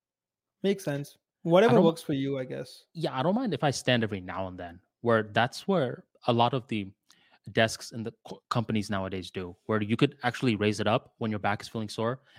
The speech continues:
Speaker 2: and then you can stand and work. But this guy, the way that he set it up, uh, the way that he built it on top of his treadmill,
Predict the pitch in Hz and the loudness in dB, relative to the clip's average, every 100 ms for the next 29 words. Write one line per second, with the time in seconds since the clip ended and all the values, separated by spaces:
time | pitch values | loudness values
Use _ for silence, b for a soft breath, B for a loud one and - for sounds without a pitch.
0 | - 104 110 104 - _ _ _ _ 120 | -12 0 2 0 -4 _ _ _ _ -6
1 | 120 110 - 117 107 95 90 92 87 - | -4 -4 -4 -2 0 -2 -8 -10 -12 -18
2 | _ B B B - 107 - 226 - 104 | _ B B B -6 -2 2 2 2 0
3 | 98 101 117 147 165 131 - 113 104 120 | 0 -2 0 0 0 -2 -2 -2 2 2
4 | - _ _ _ _ - 151 120 123 139 | 0 _ _ _ _ -14 -2 4 6 6
5 | 147 135 113 113 123 - 107 - - 113 | 4 -2 -4 -4 -6 -8 -12 -12 0 0
6 | - - 110 - - 117 123 151 | 0 -6 -8 -8 -4 -2 -2 -4